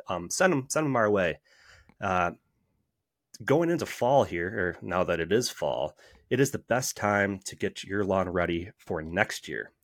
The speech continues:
So you're already thinking past winter here. So what you do now is going to really impact spring and coming out of spring, being strong for summer.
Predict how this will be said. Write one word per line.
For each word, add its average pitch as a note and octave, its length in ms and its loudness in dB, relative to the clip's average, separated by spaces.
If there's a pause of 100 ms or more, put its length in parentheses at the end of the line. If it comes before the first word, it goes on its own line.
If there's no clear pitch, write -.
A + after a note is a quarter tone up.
(140)
So F2+ 440 -2
you're B2 180 -2
already C3 160 2
thinking F#2 560 -6
past G2+ 360 -4
winter F2 340 -6
here. D#2+ 320 -4 (400)
So - 160 -4
what G#2+ 220 2
you A#2+ 60 -4
do G2+ 220 0
now F2 460 2
is F2 120 -2
going F#2 220 -2
to - 80 -10
really G2 300 2
impact F2+ 440 -2
spring G#2 360 2
and F2+ 120 0
coming E2 220 -4
out F#2 120 2
of F#2 60 0
spring, F2+ 480 -4 (380)
being E2+ 180 -4
strong F#2+ 420 0
for - 140 -12
summer. F2 500 -6